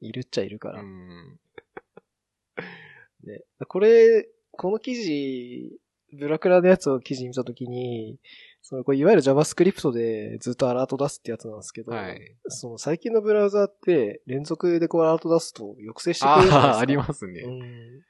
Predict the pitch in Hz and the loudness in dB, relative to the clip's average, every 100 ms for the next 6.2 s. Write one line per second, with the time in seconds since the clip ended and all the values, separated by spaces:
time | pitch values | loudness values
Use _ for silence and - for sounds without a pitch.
0 | 131 139 123 - - 277 254 330 123 - | -8 -6 -6 -6 -6 -2 0 2 -2 -6
1 | 113 107 - - 113 101 95 95 - 85 | -12 -18 -18 -10 -8 -8 -14 -14 -10 -10
2 | 95 - 139 143 160 196 190 190 190 175 | -10 -12 -10 -8 -4 -4 -4 -2 0 0
3 | 175 _ _ _ _ _ _ _ _ 147 | -4 _ _ _ _ _ _ _ _ -14
4 | 131 131 151 156 156 156 156 160 - 120 | -14 -10 -4 -2 -4 -6 -8 -10 -12 -18
5 | 117 110 160 151 160 151 143 165 170 135 | -18 -16 -14 -12 -12 -10 -10 -10 -8 -12
6 | 107 101 | -12 -20